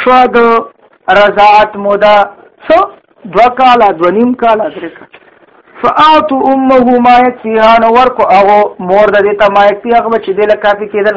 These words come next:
خپل بچی مو خرچه به مو ته د مفتو میلاوي ده. هغې خو ترې نه و خبر. وترک وذهبت، نو بیا یې پرېښود،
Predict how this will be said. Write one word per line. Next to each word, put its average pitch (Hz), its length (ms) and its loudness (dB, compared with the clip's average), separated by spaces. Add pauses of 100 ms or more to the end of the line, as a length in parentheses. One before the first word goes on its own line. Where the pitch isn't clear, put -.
خپل - 240 -2
بچی 226 360 0
مو 226 160 0
خرچه 180 360 -2
به 165 120 -8
مو 156 140 -8
ته 156 80 -8
د 151 80 -10
مفتو 151 340 -10
میلاوي 131 380 -10
ده. - 100 -18 (340)
هغې 202 180 -2
خو 196 60 -6
ترې 202 160 -6
نه 277 60 -2
و 254 120 -8
خبر. 135 180 -10 (560)
وترک 202 520 0 (360)
وذهبت، 202 800 0 (100)
نو 190 120 -6
بیا 208 160 2
یې 208 180 2
پرېښود، 208 420 2